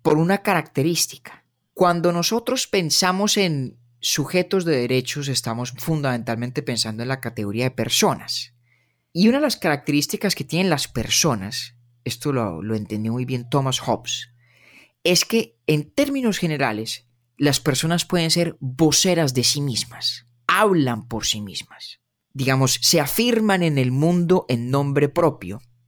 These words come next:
y me parece difícil extender esa categoría a las formas no humanas de vida animal, al menos en, con el conocimiento científico muy limitado que tengo yo.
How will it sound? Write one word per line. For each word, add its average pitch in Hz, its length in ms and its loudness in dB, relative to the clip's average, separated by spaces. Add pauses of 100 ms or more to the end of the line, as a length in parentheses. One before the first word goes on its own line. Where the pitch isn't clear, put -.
(160)
y 165 160 2
me 175 100 4
parece 175 680 4 (180)
difícil 143 1120 0 (120)
extender 143 680 2
esa 175 280 2
categoría 131 920 0 (360)
a 117 120 0
las 110 220 -4
formas 135 720 -2
no 131 200 -2
humanas 131 400 -2
de 117 80 -2
vida 110 160 0
animal, 143 360 0
al 107 140 -8
menos 127 300 0
en, 117 180 -4
con 113 240 -4
el 110 140 -4
conocimiento 117 840 -4
científico 117 560 -4
muy 110 160 -4
limitado 117 380 -2
que 117 100 -10
tengo 123 260 -4
yo. 165 240 2